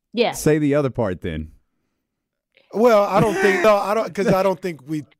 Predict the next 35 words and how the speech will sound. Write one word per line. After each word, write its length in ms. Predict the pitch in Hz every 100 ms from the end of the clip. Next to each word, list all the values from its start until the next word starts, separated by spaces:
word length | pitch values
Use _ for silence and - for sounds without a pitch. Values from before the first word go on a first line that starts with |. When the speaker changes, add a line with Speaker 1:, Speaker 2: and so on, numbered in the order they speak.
| _ -
Speaker 3:
care 260 | 147 131
one 180 | 123 120
way 120 | 120
or 100 | 113
the 140 | 107 113
other 160 | 104
on 100 | 113
the 100 | 123
other 160 | 131 117
side. 320 | - 98 -
Like, 100 | 104 160
Speaker 2:
Yeah, 120 | 139
Speaker 3:
I 40 |
don't, 40 | 107
I 40 |
don't 280 | 85 - 120
Speaker 2:
I 40 |
don't 100 | 127
Speaker 3:
think 120 | 123 127
it 40 |
Speaker 2:
thi-, 60 | 123
Speaker 3:
has 160 | 113
Speaker 2:
I 20 |
Speaker 3:
an 20 | 117
Speaker 2:
think, 140 | 123
Speaker 3:
effect. 200 | 117 117 _ _ 104
Speaker 2:
yeah, 320 | 117 110 98
I 60 | 117
think 220 | 120 98
Speaker 3:
Yeah. 60 | 101
Speaker 2:
you're 60 |
absolutely 540 | 98 95 104 95 87 90
right. 300 | 90 78 - _ _ -
Speaker 3:
But 200 | 143
the, 80 | 147